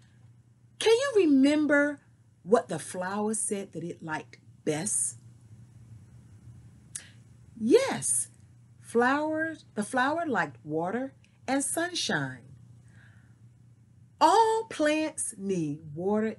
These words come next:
and sunshine to grow. So that is a true fact. Awesome. Now, before I leave you today,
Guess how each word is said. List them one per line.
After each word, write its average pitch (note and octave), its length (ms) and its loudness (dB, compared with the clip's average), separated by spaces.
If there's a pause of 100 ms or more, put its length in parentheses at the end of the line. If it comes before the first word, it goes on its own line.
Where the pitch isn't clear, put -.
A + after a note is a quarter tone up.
and C#3+ 200 -8
sunshine F#3+ 920 -8
to F3+ 140 -6
grow. B2 300 -12 (420)
So C#4+ 280 2
that G#4 280 -2 (100)
is A3 320 2
a D3+ 240 -6
true F3 680 -4 (500)
fact. F4 320 -4 (1500)
Awesome. A4+ 540 2 (580)
Now, D4 460 2 (760)
before A#3+ 340 4
I B3+ 100 2
leave B3+ 440 2
you C#3+ 200 -2
today, C3 440 -10